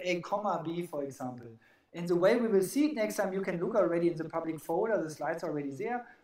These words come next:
I will start with propositional logic and introduce syntax and semantics,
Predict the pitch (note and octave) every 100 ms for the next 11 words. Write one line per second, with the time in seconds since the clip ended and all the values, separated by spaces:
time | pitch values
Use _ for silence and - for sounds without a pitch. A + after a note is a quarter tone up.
0 | - G#3+ C#4+ D4 - F3 A3 G#3+ G#3 G3+
1 | F#3+ F#3+ F3+ G3+ G#3+ F#3 D3+ F3 B3 B3
2 | G3+ F#3+ D#3+ F3 E3+ F3 D#3+ D3 C#3 A3+
3 | A#3 F3 D#3 C#3 C#3+ C#3 E3 B3+ G3+ D#3
4 | D3